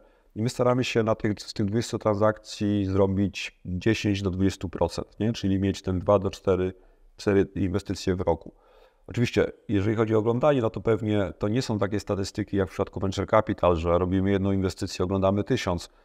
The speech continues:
Tu pewnie można powiedzieć, że robimy jedną inwestycję, oglądamy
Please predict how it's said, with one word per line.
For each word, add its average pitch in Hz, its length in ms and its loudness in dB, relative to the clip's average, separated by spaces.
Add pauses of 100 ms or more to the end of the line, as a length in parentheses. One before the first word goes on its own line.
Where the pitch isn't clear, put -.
(260)
Tu 104 120 -4
pewnie 95 560 2
można 95 220 -2
powiedzieć, 98 400 0
że 92 320 2 (120)
robimy 98 340 2
jedną 95 220 2
inwestycję, 95 560 -4
oglądamy 92 640 0